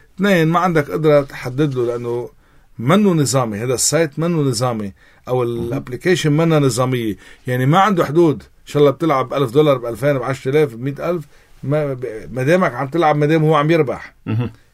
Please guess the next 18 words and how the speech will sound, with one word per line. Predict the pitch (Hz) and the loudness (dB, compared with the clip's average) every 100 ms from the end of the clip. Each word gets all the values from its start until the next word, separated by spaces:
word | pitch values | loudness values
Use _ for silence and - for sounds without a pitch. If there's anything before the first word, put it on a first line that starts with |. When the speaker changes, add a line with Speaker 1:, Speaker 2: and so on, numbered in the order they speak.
| _ - | _ -14
Speaker 1:
كمان | - 127 143 | -4 0 2
هيدي، | 135 139 135 135 | 2 2 2 0
آه، | 113 120 117 113 113 110 | 0 0 2 2 0 -4
موضوع | 110 120 123 143 110 | -6 -4 0 0 0
التاني | - 135 127 123 | -2 -2 -2 -4
من | 120 120 | -6 -6
ال-، | 117 113 | -6 -4
المخاطر | 113 110 107 107 104 113 - 147 143 143 139 135 - - | -2 -2 -4 -6 -6 -8 0 2 2 0 -4 -8 -20 -14
اللي | 110 110 | -10 -6
هي | 113 113 | -4 -4
موجودة. | 104 95 82 71 76 | -4 -8 -12 -16 -12
Speaker 2:
نعم. | 113 104 - - - | -6 -6 -8 -20 -14
Speaker 1:
اللي | 117 120 127 123 - - _ | -8 -4 -2 -2 -4 -12 _
لازم | 110 127 185 196 180 | -2 2 4 2 2
نضوي | 160 170 160 | 2 2 2
عليه | 135 139 135 120 _ _ _ _ | 2 0 -2 -4 _ _ _ _
هون | - 131 131 127 - _ _ _ _ _ - | -6 -4 -4 -6 -16 _ _ _ _ _ -14
هو | 95 113 175 147 | -2 4 4 4